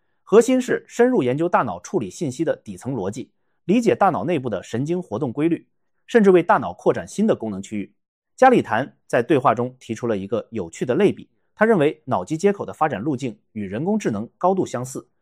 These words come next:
，A I从最初的毫无自主能力，到拥有大量人工神经元，再到追求A G I，某种程度上也是在一步步恢复，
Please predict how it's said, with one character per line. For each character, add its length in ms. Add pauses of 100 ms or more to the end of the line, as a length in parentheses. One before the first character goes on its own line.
(240)
，A 140
I 240
从 200
最 160
初 140
的 160
毫 180
无 140
自 140
主 120
能 160
力， 200 (260)
到 160
拥 160
有 240
大 160
量 160
人 160
工 100
神 160
经 140
元， 240 (220)
再 160
到 160
追 160
求 240
A 120
G 140
I， 220 (320)
某 120
种 140
程 160
度 100
上 280
也 120
是 140
在 120
一 120
步 160
步 100
恢 280
复， 200